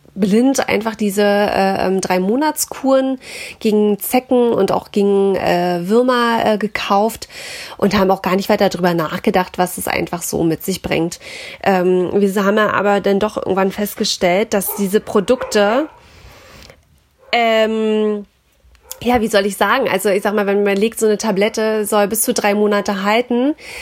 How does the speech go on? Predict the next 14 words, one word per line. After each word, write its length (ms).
was 260
die 160
für 140
eine 140
krasse 720
Wirkung 440
einfach 440
haben, 460
was 160
es 140
für 80
Chemiebomben 840
sein 300
müssen. 440